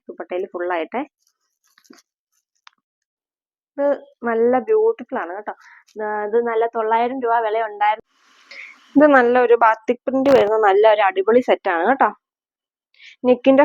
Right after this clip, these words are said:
ഭാഗത്ത് നല്ല ബ്യൂട്ടിഫുൾ ആയിട്ടുള്ള ഒരു മിറർ വർക്ക് ആണ് വന്നിട്ടുള്ളത്. നല്ല ബ്യൂട്ടിഫുൾ ആയിട്ടുള്ള ഒരു സെറ്റ് ആണ്. പക്ഷെ ഇതിന് ദുപ്പട്ട ഇല്ല, അതാണ് ഇതിന്റെ ഒരു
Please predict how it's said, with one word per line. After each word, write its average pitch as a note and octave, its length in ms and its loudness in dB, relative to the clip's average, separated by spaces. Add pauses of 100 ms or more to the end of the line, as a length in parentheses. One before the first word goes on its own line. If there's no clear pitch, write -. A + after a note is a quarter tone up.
ഭാഗത്ത് A3+ 240 0
നല്ല A3+ 200 0
ബ്യൂട്ടിഫുൾ A3+ 560 2
ആയിട്ടുള്ള G#3 200 0
ഒരു G#3 120 -2
മിറർ G#3+ 320 -4
വർക്ക് B3 240 -2
ആണ് F3+ 120 -2
വന്നിട്ടുള്ളത്. F3 540 -6 (1300)
നല്ല A3+ 200 -4
ബ്യൂട്ടിഫുൾ A#3 560 0
ആയിട്ടുള്ള G3+ 260 -2
ഒരു G3 300 -4 (380)
സെറ്റ് G#3+ 280 -8
ആണ്. F#3 220 -8
പക്ഷെ G#3+ 260 -6
ഇതിന് A3 440 -2
ദുപ്പട്ട A3+ 300 -10
ഇല്ല, F#3+ 200 -2
അതാണ് G3 300 -4
ഇതിന്റെ G3 200 -4
ഒരു G#3 140 -2